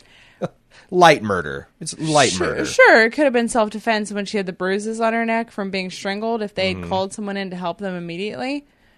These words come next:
Speaker 2: When
Speaker 1: But
Speaker 2: you,
Speaker 1: I, I
Speaker 2: when you
Speaker 1: understand why
Speaker 2: hide
Speaker 1: you
Speaker 2: it
Speaker 1: don't.
Speaker 2: Why?
Speaker 1: I, that's, I, well, I mean, that's the thing. Like,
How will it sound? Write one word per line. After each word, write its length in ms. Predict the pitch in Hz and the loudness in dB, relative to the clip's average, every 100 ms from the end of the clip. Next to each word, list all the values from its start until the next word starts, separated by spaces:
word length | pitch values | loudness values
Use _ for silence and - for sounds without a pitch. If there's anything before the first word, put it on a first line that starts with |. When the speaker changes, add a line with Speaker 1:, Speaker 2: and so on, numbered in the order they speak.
| _ _ | _ _
Speaker 2:
When 180 | 262 262 | -4 0
Speaker 1:
But 100 | 285 | 2
Speaker 2:
you, 320 | 285 277 247 | 2 -2 -2
Speaker 1:
I, 120 | - 170 | 2 4
I 0 | |
Speaker 2:
when 80 | 277 | 4
you 80 | 277 | 4
Speaker 1:
understand 260 | 165 139 | 2 4
why 140 | 127 123 | 6 6
Speaker 2:
hide 80 | 110 | 4
Speaker 1:
you 60 | |
Speaker 2:
it 100 | 104 | 2
Speaker 1:
don't. 360 | 98 78 71 65 _ _ _ _ _ | 0 -2 -6 -12 _ _ _ _ _
Speaker 2:
Why? 320 | 294 320 214 - _ _ _ _ _ | -4 -2 -2 -6 _ _ _ _ _
Speaker 1:
I, 160 | 180 226 | -2 2
that's, 260 | 240 294 233 | 4 2 0
I, 200 | 202 226 | 0 0
well, 420 | 254 277 277 - | 2 2 0 -2
I 60 | 208 | -2
mean, 480 | 233 247 247 233 208 - | -2 -4 -4 -4 -6 -4
that's 320 | 220 240 240 | 0 0 -2
the 80 | 220 | -6
thing. 240 | 254 262 | -4 -2
Like, 300 | 196 151 - | 0 0 -2